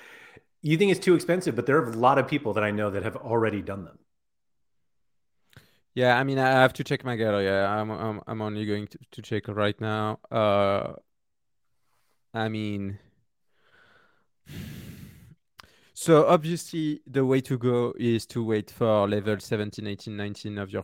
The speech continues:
Speaker 2: cards to actually do that. And
Speaker 1: Yeah.
Speaker 2: so so, I mean,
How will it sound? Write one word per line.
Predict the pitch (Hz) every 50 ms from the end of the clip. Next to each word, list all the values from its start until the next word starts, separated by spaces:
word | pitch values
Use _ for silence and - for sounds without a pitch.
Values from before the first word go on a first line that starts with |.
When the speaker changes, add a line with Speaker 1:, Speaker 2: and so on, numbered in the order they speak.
| - -
Speaker 2:
cards | - 107 104 107 104 - -
to | - 110
actually | 104 - - 110 98
do | 92 110 131
that. | 127 135 131 127 127 - - - -
And | - 120 110 107
Speaker 1:
Yeah. | 101
Speaker 2:
so | - - 117 110 104 104 104 101 101 98 98 - - - - _ - _ _ _ _ _ _ _ _ _ _ _ _ _ _ _ _ _ _ _ _ _ _ _ _ -
so, | - - 147 131
I | 123
mean, | 123 123 117 110 107 107 98